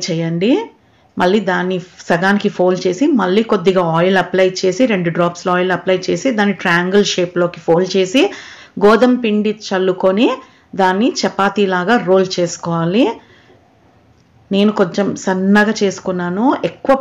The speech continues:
ప్రెషర్ వేయొద్దు, మామూలుగా లైట్గా కాల్చుకోవాలి. ప్రెషర్ వేస్తే మీకు పొరలు అనేది విచ్చుకోవు. సన్నగా ఇంత థిక్‌నెస్‌గా కాల్చుకొని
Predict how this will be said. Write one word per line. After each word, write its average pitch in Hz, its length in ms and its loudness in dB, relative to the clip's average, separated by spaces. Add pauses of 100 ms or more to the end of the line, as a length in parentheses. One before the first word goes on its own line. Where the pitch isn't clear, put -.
ప్రెషర్ 196 440 2
వేయొద్దు, 185 420 2 (1000)
మామూలుగా 190 380 0 (100)
లైట్గా 196 540 0 (560)
కాల్చుకోవాలి. 180 800 0 (100)
ప్రెషర్ 208 380 2
వేస్తే 190 340 -2 (380)
మీకు 190 160 -6 (100)
పొరలు 196 360 4
అనేది 190 340 -2
విచ్చుకోవు. 180 580 0 (2250)
సన్నగా 196 500 2 (680)
ఇంత 202 140 0 (140)
థిక్‌నెస్‌గా 208 600 0 (1040)
కాల్చుకొని 196 500 -2